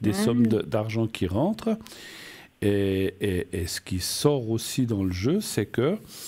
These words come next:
Speaker 1: eh bien, euh, comment dirais-je, dans le futur, quand on est plusieurs personnes ou quand on est à deux, eh bien, euh, ça me semble assez logique, le, le,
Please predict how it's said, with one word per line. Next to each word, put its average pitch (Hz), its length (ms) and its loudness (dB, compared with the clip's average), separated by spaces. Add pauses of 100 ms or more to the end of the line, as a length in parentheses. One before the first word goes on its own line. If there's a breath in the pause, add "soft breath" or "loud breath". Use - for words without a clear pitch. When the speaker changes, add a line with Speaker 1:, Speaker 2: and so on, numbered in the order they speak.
(600 loud breath)
Speaker 1:
eh 120 100 0
bien, 147 440 2
euh, 104 400 0
comment 127 240 2
dirais-je, 101 440 0
dans 110 140 0
le 117 80 2
futur, 147 680 0
quand - 220 0
on 113 160 0
est 120 120 2 (180)
plusieurs 139 360 2
personnes 139 480 -2
ou 120 60 0
quand 110 220 0
on 107 100 2
est 107 100 2
à 101 120 0
deux, 123 400 0
eh 107 100 0
bien, 117 560 2
euh, 98 220 -2
ça - 200 -2
me 98 60 -6
semble 110 260 0
assez 95 220 -2
logique, 98 380 0
le, 90 240 0
le, - 160 -6